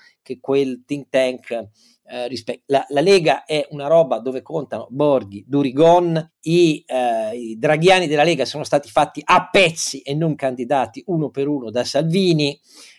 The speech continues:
eh, quindi, mm, no, no, non, magari fosse vero quello che hai detto per quello che riguarda la Lega. La Lega è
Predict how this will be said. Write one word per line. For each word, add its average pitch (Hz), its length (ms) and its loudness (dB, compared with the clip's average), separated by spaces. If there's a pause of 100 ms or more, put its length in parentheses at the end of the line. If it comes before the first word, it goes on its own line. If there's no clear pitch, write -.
(120)
eh, 120 260 -2
quindi, 131 420 0
mm, - 920 -12
no, 170 240 4
no, 196 200 0
non, 175 500 2
magari 160 580 4
fosse 135 400 -6
vero 123 220 -2
quello 120 160 0
che 113 100 -6
hai 113 80 -4
detto 110 260 -6
per 101 80 -20
quello 104 160 -14
che 104 60 -16
riguarda 104 280 -14
la 95 60 -18
Lega. - 200 -20
La 135 100 0
Lega 180 280 4
è 175 300 2